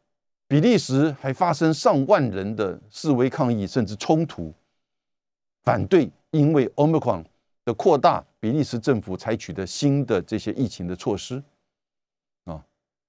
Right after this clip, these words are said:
前一阵子那个塞尔维亚的球王，对不对？就是，呃，Djokovic，他到澳洲去，澳洲本来发一个通知给他说，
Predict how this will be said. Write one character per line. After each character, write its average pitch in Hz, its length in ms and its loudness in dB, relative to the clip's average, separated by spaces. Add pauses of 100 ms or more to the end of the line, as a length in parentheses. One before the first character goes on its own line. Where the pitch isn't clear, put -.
(280)
前 190 180 4
一 226 60 4
阵 220 180 4
子 151 220 2 (320)
那 175 100 2
个 151 300 4 (220)
塞 214 120 6
尔 160 120 8
维 156 160 2
亚 143 120 6
的 131 80 -2
球 135 200 -2
王， 147 360 0 (760)
对 131 100 0
不 127 60 0
对？ 127 200 2 (1040)
就 180 140 4
是， 170 180 2 (200)
呃， 113 420 2 (800)
Djokovic， 123 480 4 (560)
他 190 320 2 (400)
到 175 260 4 (200)
澳 190 180 8
洲 180 180 4
去， - 280 -4 (220)
澳 226 180 8
洲 214 160 6
本 160 120 -2
来 147 120 2
发 190 260 2
一 185 100 0
个 165 160 2
通 175 240 -2
知 165 140 -4
给 139 160 0
他 139 160 2
说， 147 260 -2